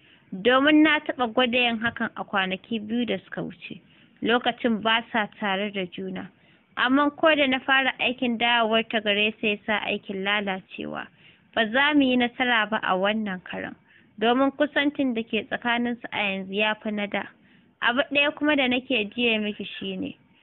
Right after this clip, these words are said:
dawowar duk wani abu da muka ƙulla, kin san me zai biyo baya? Bokan ya ƙara maganar yana mai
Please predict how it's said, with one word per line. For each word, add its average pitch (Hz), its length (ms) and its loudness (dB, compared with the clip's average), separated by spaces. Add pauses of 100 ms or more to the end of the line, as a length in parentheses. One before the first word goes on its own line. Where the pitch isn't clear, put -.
(160)
dawowar 262 640 4
duk 269 220 0
wani 277 240 4
abu 233 220 -2
da 233 140 0
muka 226 240 -4
ƙulla, 196 460 -4
kin 233 260 -4
san 254 200 0
me 226 200 0
zai 226 220 2
biyo 240 360 -2
baya? 233 440 2 (500)
Bokan 240 500 0
ya 226 80 0
ƙara 233 420 2
maganar 226 460 0
yana 220 380 2
mai 208 160 -2